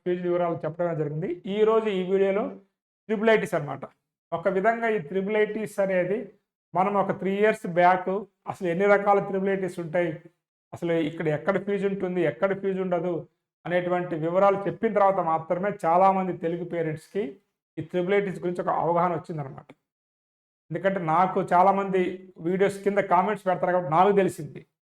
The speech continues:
నేను చేసేంత వరకు ఎవరు చేయలేదా అనిపించింది అనమాట. కాబట్టి ఈ త్రిబుల్ ఐటీస్లో కూడా ఈరోజు కూడా ఒక కొత్త విషయాన్ని నేను చెప్పబోతున్నాను. కాబట్టి ఎవరైతే జేఈ మెయిన్స్ ప్రిపేర్ అయ్యి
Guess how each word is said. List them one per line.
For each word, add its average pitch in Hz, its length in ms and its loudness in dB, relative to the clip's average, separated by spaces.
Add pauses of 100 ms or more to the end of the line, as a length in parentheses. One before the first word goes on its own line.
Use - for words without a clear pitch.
(320)
నేను 180 160 -2
చేసేంత 190 340 2
వరకు 196 180 0
ఎవరు 185 200 4
చేయలేదా 190 380 4
అనిపించింది 156 400 -6
అనమాట. 131 200 -18 (180)
కాబట్టి 247 240 -6 (560)
ఈ - 20 -2 (100)
త్రిబుల్ 208 300 0
ఐటీస్లో 202 360 -2
కూడా 220 120 0 (100)
ఈరోజు 202 240 2
కూడా 214 140 2
ఒక 175 160 -2
కొత్త 170 160 -4 (100)
విషయాన్ని 175 300 -4
నేను 156 160 -8
చెప్పబోతున్నాను. 165 580 -6
కాబట్టి 160 260 -8 (520)
ఎవరైతే 196 320 2 (140)
జేఈ 185 200 4 (100)
మెయిన్స్ 208 260 -2 (280)
ప్రిపేర్ 190 400 -2
అయ్యి 185 240 0